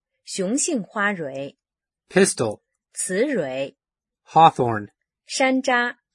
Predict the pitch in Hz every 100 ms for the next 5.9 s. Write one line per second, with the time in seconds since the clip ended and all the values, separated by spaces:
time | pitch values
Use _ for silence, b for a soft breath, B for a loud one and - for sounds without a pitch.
0 | _ _ _ _ _ - 123 139 160 135
1 | 123 107 - _ _ - 208 151 147 254
2 | 262 254 240 226 - _ _ _ _ _
3 | _ - 214 190 110 - _ _ _ _
4 | - 302 208 262 269 269 277 262 254 -
5 | _ _ 131 120 139 151 135 107